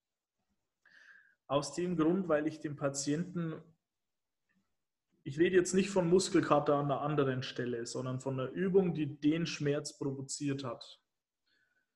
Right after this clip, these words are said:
Wenn ich mit einer Übung den Schmerz provozieren konnte und ich einen Graded Approach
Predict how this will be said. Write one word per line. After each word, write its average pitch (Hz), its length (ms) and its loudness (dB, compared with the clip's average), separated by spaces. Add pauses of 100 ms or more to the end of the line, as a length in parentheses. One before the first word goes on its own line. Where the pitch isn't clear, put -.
(1040)
Wenn 165 260 2
ich - 360 -6 (200)
mit 160 180 -2
einer 156 120 -2
Übung 185 360 -2
den 143 120 -4
Schmerz 156 400 -4
provozieren 151 640 -2
konnte 131 560 -4 (380)
und 135 160 -10
ich 160 300 -6
einen 143 360 -2 (220)
Graded 170 360 8
Approach 151 680 2